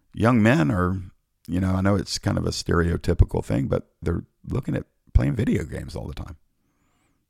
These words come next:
or hanging with their buds, and, you know, bouncing around from job to job, or floundering, you know, trying to find their purpose at twenty-five.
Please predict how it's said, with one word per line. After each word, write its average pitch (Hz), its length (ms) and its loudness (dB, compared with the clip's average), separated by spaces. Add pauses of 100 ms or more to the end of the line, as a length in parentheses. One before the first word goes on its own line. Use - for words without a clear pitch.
or 82 60 2
hanging 117 240 4
with 123 100 0
their 104 100 6
buds, 104 500 -4 (1080)
and, 87 420 0
you 90 80 2
know, 87 80 2
bouncing 98 380 0
around 98 220 2
from 95 140 -4
job 92 280 -2
to 90 60 -2
job, 90 400 -4 (1160)
or 82 100 2
floundering, 101 680 4
you 92 80 2
know, 90 100 2
trying 101 220 0
to 95 60 0
find 95 260 2
their 85 80 0
purpose - 420 4
at - 100 -2
twenty-five. - 720 -4